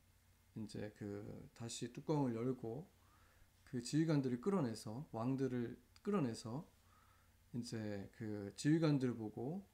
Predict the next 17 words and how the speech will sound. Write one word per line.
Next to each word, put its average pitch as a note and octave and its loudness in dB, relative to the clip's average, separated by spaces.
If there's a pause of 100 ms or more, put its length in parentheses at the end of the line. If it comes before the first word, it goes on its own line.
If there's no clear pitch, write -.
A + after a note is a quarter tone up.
(300)
그들의 B2 0
이제 A2 -10
목을 C3+ 4
밟아라, A2+ -4 (720)
목을 C3+ 2
발로 B2 0
밟는 B2 -2 (680)
그런 B2 2
모습이 A2+ -2
연출이 A#2+ -2
됩니다. G2+ -6 (240)
그러니까 C3+ 0
그 E3 0
모습들 C#3+ 0
하나하나가 F#3 4
굉장히 B2 0
어떤 G2+ -8